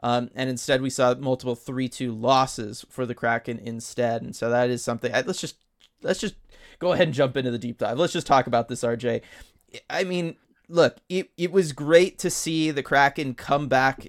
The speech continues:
in Detroit, right? You get the Jared McCann goal to tie the game up with, I think, a minute twenty-two left in that one. You get the Jordan Eberle overtime winner with, overtime winner with five seconds left on the clock on the great feed from Jared McCann.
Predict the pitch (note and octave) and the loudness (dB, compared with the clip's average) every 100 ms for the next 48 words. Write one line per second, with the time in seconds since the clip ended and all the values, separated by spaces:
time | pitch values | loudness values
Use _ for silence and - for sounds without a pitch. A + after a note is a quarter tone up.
0 | - C3+ C3 A#2+ B2+ - B2+ B2 A#2+ - | -8 -4 -4 -4 -8 -4 0 0 -2 -8
1 | _ _ _ - B2+ B2+ A#2+ B2+ C#3 C3+ | _ _ _ -4 0 0 -2 -4 -2 -2
2 | D3 C3 C#3 C#3+ C3+ - C3+ C3 C3 B2 | -4 -2 -2 -2 -4 -6 -4 -4 -4 -4
3 | B2 C3 B2+ - C3 B2 A#2 C3 C3 C3 | 0 0 0 -4 -8 -8 -4 2 2 2
4 | C3+ C3 B2 A#2 A#2 - A#2 A#2 G2 A#2 | -2 -2 -2 -2 -4 -4 -6 -4 -4 -4
5 | - B2+ A#2+ A#2+ B2+ B2+ - B2 A#2+ A2+ | -4 -4 -4 -2 -2 -4 -6 -6 -6 -6
6 | B2 A2+ A2 - A2 G#2 G#2 A#2 A2+ - | -6 -2 -4 -4 -10 -10 -10 -10 -10 -12
7 | _ - - C3 C3+ C#3 C#3 C#3+ - C3+ | _ -20 -10 -8 -4 0 0 0 -4 -2
8 | B2+ B2+ - - D3+ C#3+ B2+ B2+ C3 B2+ | -2 -4 -10 -8 -2 2 2 2 0 0
9 | B2+ B2 B2 B2+ B2 A#2+ B2 B2 A#2 A2 | 0 0 -2 0 0 0 0 2 0 0
10 | A2+ A#2 _ - C3 C#3+ D3 C#3+ C#3+ B2+ | -4 -6 _ -12 -2 0 0 2 2 2
11 | B2+ B2+ A#2+ A2+ A2+ - B2 A#2+ A#2+ C3 | 0 2 0 0 -4 -2 0 0 0 -2
12 | A#2 B2 A#2 A#2+ - B2 A#2 - A#2 A#2+ | -4 -4 -4 -4 -2 -4 -4 -2 0 0
13 | - _ _ _ - C#3 C3+ B2 C#3 C#3 | -2 _ _ _ -8 -4 -4 -2 -2 -2
14 | C3+ - C#3 C3+ A#2+ - B2+ B2 A#2 C3 | -6 -6 -4 -4 -4 -2 0 -2 -4 0
15 | B2 A#2+ A#2 - C3 A#2+ | 0 0 -4 -8 -8 -8